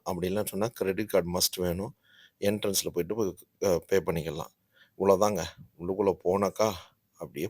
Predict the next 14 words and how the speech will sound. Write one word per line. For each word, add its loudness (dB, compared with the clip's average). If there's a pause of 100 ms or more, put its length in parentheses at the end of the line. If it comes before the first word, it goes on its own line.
(120)
போயிட்டே 2
இருக்கு. 4 (480)
ரெண்டு 2
பக்கம் 6
பார்த்துட்டாக்கா, 2
வேற 6
லெவலுங்க. 4 (260)
அல்டிமேட் 0
லெவல்ல 4
இருக்கு. -4 (560)
ரொம்ப 6
அற்புதமா 4
இருந்துச்சு -2
இந்த, 2